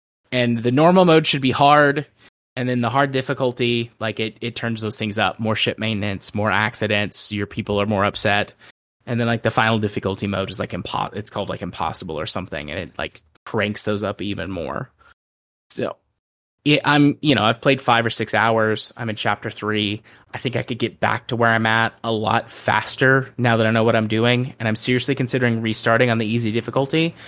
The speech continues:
because I do want to see the story through. I do want to, like, do all of the exploration and everything. Like, all of the rest of the mechanics are compelling, but I feel like I'm spending so much of my time micromanaging, like, iron production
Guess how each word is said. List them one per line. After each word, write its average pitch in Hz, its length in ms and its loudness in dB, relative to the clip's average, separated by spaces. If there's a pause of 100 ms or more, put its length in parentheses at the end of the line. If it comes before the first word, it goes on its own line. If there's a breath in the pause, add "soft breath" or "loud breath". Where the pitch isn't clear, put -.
(140)
because 156 180 4
I 185 80 8
do 165 280 4
want 180 300 0
to 180 60 -4
see 202 180 -2
the 185 100 -2
story 220 360 2
through. 76 320 -8 (420 loud breath)
I 135 80 2
do 135 320 4
want 143 440 0
to, 139 120 -4
like, 113 380 -4
do 127 440 -2 (420 loud breath)
all 127 220 2
of 127 100 -2
the 123 160 2
exploration 120 640 0
and 101 120 -4
everything. 90 560 -4 (180)
Like, 120 200 0 (280)
all 190 320 8
of 170 160 4
the 160 100 8
rest 151 360 2
of 147 80 -4
the 147 80 -2
mechanics 143 500 -2
are 123 60 -6
compelling, 120 580 -4 (380 loud breath)
but 127 80 4
I 123 80 6
feel 156 240 6
like 151 160 4
I'm 139 100 2
spending 131 380 -2
so 139 440 2
much 135 280 0
of 120 80 -4
my 113 180 -4
time 117 320 0
micromanaging, 113 840 -2
like, 107 180 -4 (100)
iron 117 340 2
production 104 680 0